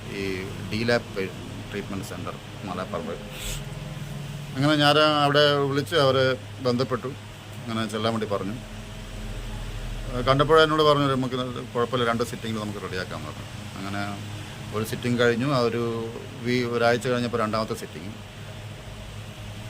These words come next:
ശരിക്കും ഞാൻ ആദ്യം തുടക്കത്തിൽ ഇത്ര കോൺഫിഡന്റ് ആയിരുന്നില്ല. ഇങ്ങനെ മുടി വരുമെന്ന് ഞാൻ വിചാരിച്ചിട്ടില്ല. കുറച്ച് ടൈം എടുത്താൽ ചിലപ്പം കുറച്ച് വരുമായിരിക്കും. പക്ഷേ സത്യം പറഞ്ഞാൽ രണ്ട് മാസം കൊണ്ട് തന്നെ നല്ല റിസൾട്ട് എനിക്ക്, നല്ല ഇവിടെയൊക്കെ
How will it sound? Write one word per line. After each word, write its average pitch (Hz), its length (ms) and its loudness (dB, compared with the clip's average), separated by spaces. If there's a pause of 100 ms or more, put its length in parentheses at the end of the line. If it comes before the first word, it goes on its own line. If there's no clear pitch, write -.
ശരിക്കും 180 520 6
ഞാൻ 165 160 8 (200)
ആദ്യം 160 560 2
തുടക്കത്തിൽ 147 420 2
ഇത്ര 156 140 2 (960)
കോൺഫിഡന്റ് 123 340 0
ആയിരുന്നില്ല. 98 280 2
ഇങ്ങനെ 113 260 -2
മുടി 110 160 -4
വരുമെന്ന് 107 220 -2
ഞാൻ 98 120 -4
വിചാരിച്ചിട്ടില്ല. 85 480 -6
കുറച്ച് 95 240 -8
ടൈം 104 180 0
എടുത്താൽ 117 260 -6
ചിലപ്പം 123 260 -8
കുറച്ച് 123 260 -8
വരുമായിരിക്കും. 113 460 -6 (1160)
പക്ഷേ 120 220 0 (1120)
സത്യം 120 240 0
പറഞ്ഞാൽ 139 200 6
രണ്ട് 139 220 2
മാസം 147 240 2
കൊണ്ട് 139 160 2
തന്നെ 131 200 0
നല്ല 127 340 2
റിസൾട്ട് 110 300 -2
എനിക്ക്, 104 160 -6 (100)
നല്ല 131 340 4
ഇവിടെയൊക്കെ 117 340 -2